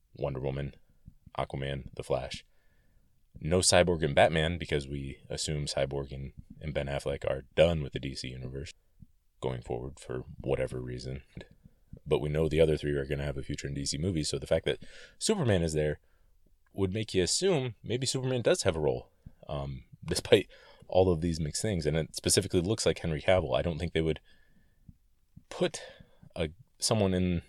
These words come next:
in a new project that looks, is meant to look like Henry Cavill if you don't have plans for that going forward. So this is kind of encouraging news if you wanna see of,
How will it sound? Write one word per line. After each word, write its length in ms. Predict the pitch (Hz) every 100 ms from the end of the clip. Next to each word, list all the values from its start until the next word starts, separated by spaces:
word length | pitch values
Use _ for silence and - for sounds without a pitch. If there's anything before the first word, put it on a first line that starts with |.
| - - - -
in 460 | 92 90 87 67 -
a 80 |
new 160 | 82 92
project 460 | 92 82 76 71 -
that 160 | -
looks, 400 | 78 104 - - - - -
is 140 | - 80
meant 160 | 113
to 260 | - 104 101
look 380 | 95 82 87 -
like 160 | 85
Henry 200 | - 87
Cavill 360 | 82 85 80 65 - _ _ _ _ - _ -
if 120 | -
you 60 | 82
don't 160 | 95
have 160 | 80 85
plans 280 | - 85 82
for 100 | 82
that 220 | 78 - -
going 200 | 76 73
forward. 320 | - 95 80
So 100 | 85
this 220 | 113 -
is 100 | 92
kind 220 | - 104
of 80 | 87
encouraging 800 | 85 - 113 117 92 90 85 82 - _ - _ _ _ _ -
news 720 | 82 98 113 95 82 82 - _ _ _ _ _ _ _ _ _ _ -
if 120 | 113 98
you 120 | 82
wanna 160 | 80
see 160 | 78 76
of, 100 | 69